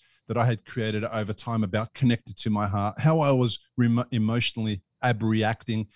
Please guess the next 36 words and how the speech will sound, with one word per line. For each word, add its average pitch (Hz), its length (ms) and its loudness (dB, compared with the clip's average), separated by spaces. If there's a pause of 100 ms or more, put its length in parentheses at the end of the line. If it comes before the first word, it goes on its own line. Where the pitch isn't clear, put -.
(300)
to - 80 -2
the 107 100 -2
people 117 300 0
around 104 300 2
me, 101 80 0
et 98 140 -6
cetera, 101 300 0
how 135 200 4
I 127 60 4
was 113 180 0
taking 107 380 -4
things 101 260 -6
personally, 98 540 -2
et 90 120 -8
cetera, 92 340 -4 (300)
and 113 140 8
do 127 120 8
the 127 160 4
emotional 113 540 4
recovery. 92 420 -2
So 110 260 2 (680)
the 117 60 8
mental 165 380 8
health 135 220 2
recovery 120 580 -4
and 113 160 0
the 113 80 2
emotional 135 380 2
recovery, 113 360 -4
they 104 180 0
go 123 280 2
hand 110 300 -2
in 101 120 -4
hand, 101 340 -4
and 110 220 -2
one 170 280 2